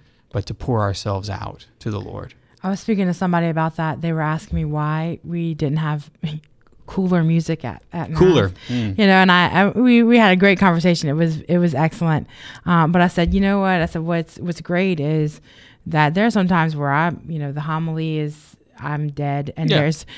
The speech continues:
Speaker 2: you know, there's things in the church itself that I'm, like, distracted by." And, you know,
Speaker 1: Mm-hmm.
Speaker 2: I said, "But what's, what's a great gift is that I, I know that no matter what else is going on, there's only one thing I'm here for."
Speaker 1: That's right.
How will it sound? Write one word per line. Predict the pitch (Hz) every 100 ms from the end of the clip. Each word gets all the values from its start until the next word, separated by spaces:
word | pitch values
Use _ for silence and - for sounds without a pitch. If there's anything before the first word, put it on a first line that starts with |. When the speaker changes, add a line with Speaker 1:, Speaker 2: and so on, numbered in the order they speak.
| - -
Speaker 2:
you | 202
know, | 165 160
there's | 180 175 180
things | - 208 208
in | 196
the | 190
church | - 202 190 190
itself | 170 - 175 170 170
that | 160
I'm, | 156
like, | 151 147 - -
distracted | 175 - 156 175 175
by." | 160 156 160
And, | 165 156 147 160 170
you |
know, | 160
Speaker 1:
Mm-hmm. | 113 104 123 143 -
Speaker 2:
I |
said, | 160 160
"But | 170 151
what's, | 175 165 -
what's | 175 170
a |
great | 165 165 160
gift | 196 220 170
is | 151
that | 139
I, | 139 131 _
I | 143 151
know | 160 147 143 131
that | 147 123 -
no | 170 160
matter | 151 147
what | 147 160
else | 165 170
is | 170
going | 170 170 175
on, | 175 208 233 _ _
there's | 151 147
only | 147 143
one | 143 139
thing | 139
I'm | 123 139
here | -
for." | - - 151 - _ _
Speaker 1:
That's | -
right. | 117